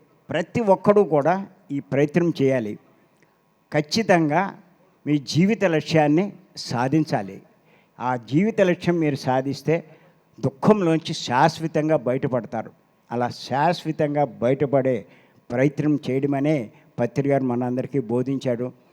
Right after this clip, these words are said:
మరి ఆయన జీవితాన్నే అర్పించాడు. అంతకుముందు వ్యాపారం చేసుకుంటూ కూర్చునేవాళ్ళం మేము, కానీ పత్రి గారు పరిచయం అయ్యాక అర్థమైంది,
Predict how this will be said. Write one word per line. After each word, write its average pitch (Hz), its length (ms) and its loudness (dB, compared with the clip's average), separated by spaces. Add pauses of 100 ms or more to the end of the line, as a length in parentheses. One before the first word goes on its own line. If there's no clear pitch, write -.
(240)
మరి 120 240 -2
ఆయన 120 320 -4 (380)
జీవితాన్నే 160 640 4 (580)
అర్పించాడు. 135 580 0 (840)
అంతకుముందు 151 680 2 (120)
వ్యాపారం 165 680 4
చేసుకుంటూ 165 360 0
కూర్చునేవాళ్ళం 143 720 0
మేము, 98 160 -10 (680)
కానీ 135 200 0
పత్రి 139 420 -2
గారు 165 160 0
పరిచయం 139 400 -2
అయ్యాక 131 520 -4 (360)
అర్థమైంది, 123 680 -2